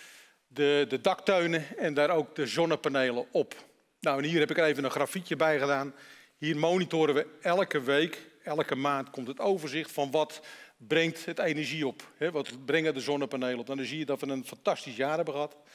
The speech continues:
Juni, juli, dan preek je over bijna vijftigduizend kilowatt wat het per maand, eh, opbrengt. Nou, die energie wil je natuurlijk ook opslaan. Je wil het niet terugleveren aan het net.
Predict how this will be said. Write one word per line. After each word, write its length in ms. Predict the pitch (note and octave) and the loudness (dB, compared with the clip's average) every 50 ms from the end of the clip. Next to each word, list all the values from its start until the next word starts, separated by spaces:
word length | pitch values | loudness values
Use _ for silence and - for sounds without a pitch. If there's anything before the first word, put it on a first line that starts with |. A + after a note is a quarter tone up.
| - - - - - - - - - _ _ | -20 -20 -20 -20 -20 -20 -20 -20 -20 _ _
Juni, 400 | - A#2+ D3+ F#3 F3 E3+ D3+ C#3 | -12 -8 -6 -4 -4 -4 -4 -6
juli, 380 | D3+ E3+ E3+ D#3 F3+ E3+ D3+ - | -6 -6 -6 -6 -6 -6 -6 -6
dan 120 | D#3 C#3 | -6 -6
preek 320 | - D#3+ D#3+ D3 D3 C#3+ - | -2 0 0 2 0 0 -2
je 140 | - D3 - | -4 -4 -2
over 280 | - D3+ B2 C#3 B2 | -2 -4 -4 -4 -2
bijna 280 | A#2 D3 D3+ D3+ C#3 B2+ | 0 0 0 0 0 -2
vijftigduizend 760 | - - D3 C#3+ - - B2+ A#2 D#3 C#3+ C3+ A#2 B2 - - | 0 0 0 0 -2 -4 -6 -4 -4 -4 -2 -4 -8 -10 -12
kilowatt 560 | - F3 D3+ C#3 C3+ A#2 B2 B2+ - - - - | -12 -10 -8 -6 -4 -2 -4 -4 -4 -6 -10 -12
wat 120 | C#3 - | -10 -10
het 140 | C3+ - - | -10 -8 -8
per 160 | - B2+ A#2 | -8 -8 -6
maand, 340 | B2+ C3+ B2 B2+ B2 - - | -6 -8 -8 -10 -10 -12 -14
eh, 80 | C3+ B2 A#2+ A#2+ - _ | -14 -12 -12 -14 -10 _
opbrengt. 500 | - F#3 D#3 D3 D3 B2 A2+ - - - - _ _ _ _ _ | -4 -2 0 2 0 0 -2 -6 -16 -20 -20 _ _ _ _ _
Nou, 120 | - B2+ B2+ | -8 -8 -4
die 100 | C#3+ C#3+ | -2 0
energie 360 | F3 D#3+ D#3 D3+ C3 F3+ F3 | 0 0 0 0 0 2 2
wil 100 | F3 E3 | 2 2
je 60 | D3+ | 2
natuurlijk 240 | C#3 C#3 C#3+ B2 - | 0 -2 -2 -2 0
ook 80 | - | 0
opslaan. 500 | G#3+ G3 - - - E3+ E3 E3+ F3+ F#3 - - - - - - - - - - _ _ | -2 -2 0 0 0 2 2 2 0 -4 -8 -16 -20 -20 -20 -20 -20 -20 -20 -20 _ _
Je 100 | - C#3 | -10 -4
wil 140 | D3 D3 | -2 -2
het 100 | C3 G#2+ | -2 -2
niet 140 | D3 F3+ - | -6 -8 -2
terugleveren 500 | - F3+ E3 C3+ D3 D3 C#3 C3+ A#2+ B2 | 0 0 2 2 2 2 2 2 0 -2
aan 80 | A#2 A#2 | -4 -6
het 140 | A2+ A2 B2 | -8 -4 -2
net. 340 | C#3 D#3+ E3+ - - - | 0 0 0 -2 -8 -16